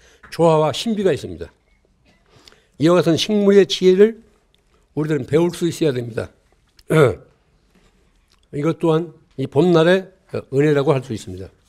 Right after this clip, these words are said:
어, 불자들이 습관적으로 가장 많이 외우는 천수경이 있죠, 천수경.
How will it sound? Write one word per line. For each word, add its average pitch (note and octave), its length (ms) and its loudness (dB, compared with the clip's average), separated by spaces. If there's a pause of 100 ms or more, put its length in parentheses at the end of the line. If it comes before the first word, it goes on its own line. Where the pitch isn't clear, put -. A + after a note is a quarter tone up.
(1800)
어, A2+ 520 -2
불자들이 D#3+ 760 0 (380)
습관적으로 F3+ 720 4
가장 F3+ 380 2
많이 F3 300 6
외우는 E3+ 680 2 (1120)
천수경이 E3+ 560 2
있죠, E3 180 -4
천수경. G2+ 500 -6